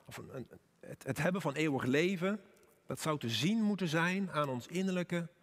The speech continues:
en uiterlijke leven. Dat moet veranderd zijn. En dat is niet iets van, oké, nu hebben we eeuwig leven, dus nu moet ik dit en dit en dit gaan doen. Als het goed is, als je dat eeuwige leven in je hebt en dat groeit,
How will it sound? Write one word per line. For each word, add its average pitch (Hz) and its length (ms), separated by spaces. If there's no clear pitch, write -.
en 127 280
uiterlijke 135 720
leven. 120 480
Dat 113 120
moet 127 160
veranderd 135 440
zijn. 95 340
En 156 160
dat 147 140
is 151 140
niet 180 160
iets 147 200
van, 110 180
oké, 127 220
nu 135 240
hebben 139 200
we 113 60
eeuwig 131 300
leven, 127 300
dus 135 180
nu 143 240
moet 170 260
ik 131 200
dit 151 200
en 117 120
dit 127 200
en 107 120
dit 127 200
gaan 139 160
doen. 175 260
Als - 240
het 160 100
goed 208 200
is, 175 120
als 180 100
je 180 60
dat 170 100
eeuwige 175 380
leven 175 440
in 226 220
je 165 100
hebt 117 280
en 147 60
dat 147 120
groeit, - 560